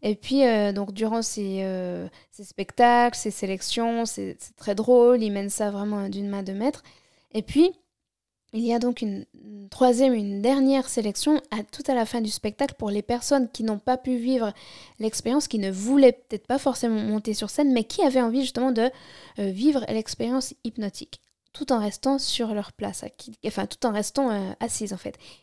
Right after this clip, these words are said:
Et là, je me dis, « Bingo, ça, c'est pour moi. » Et, euh, bah, du coup, je, je, je me lève, euh, de, de ma chaise, je me mets debout, euh, vraiment, euh,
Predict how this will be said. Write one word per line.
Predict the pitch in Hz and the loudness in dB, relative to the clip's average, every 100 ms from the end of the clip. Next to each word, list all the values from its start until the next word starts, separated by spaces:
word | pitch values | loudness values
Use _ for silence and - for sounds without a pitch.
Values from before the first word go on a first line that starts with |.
| - | 2
Et | 247 | 6
là, | 277 | 8
je | 262 | 8
me | 240 | 4
dis, « | 220 247 - | 0 -2 -4
Bingo, | 202 294 269 285 294 | 6 8 10 8 8
ça, | - - 240 | 2 -4 -2
c'est | 240 | -2
pour | 220 190 | -2 -4
moi. » | 190 - _ _ - - - - - - _ - | -4 -8 _ _ -16 -16 -14 -16 -18 -20 _ 2
Et, | 240 233 220 | 4 8 8
euh, | 196 196 196 - - | 8 6 2 0 0
bah, | 220 | 2
du | 208 | 4
coup, | 220 311 | 6 6
je, | 214 214 196 | 6 -2 -4
je, | 202 202 | -2 -2
je | 202 196 | -2 -2
me | 208 208 | 2 4
lève, | 254 285 214 | 8 8 6
euh, | 202 190 | 0 0
de, | 185 196 190 | -2 -4 -4
de | 185 | -4
ma | 196 202 | -4 0
chaise, | - 330 302 185 - _ _ _ 208 | 4 6 4 -2 -12 _ _ _ -12
je | 196 | -4
me | 196 | -4
mets | 190 180 | -4 -6
debout, | 196 202 240 349 466 - - - - | -6 2 6 6 6 -10 -18 -14 -4
euh, | 208 214 208 196 | 0 0 0 -2
vraiment, | 202 220 240 254 240 | -2 2 4 6 6
euh, | 202 | 4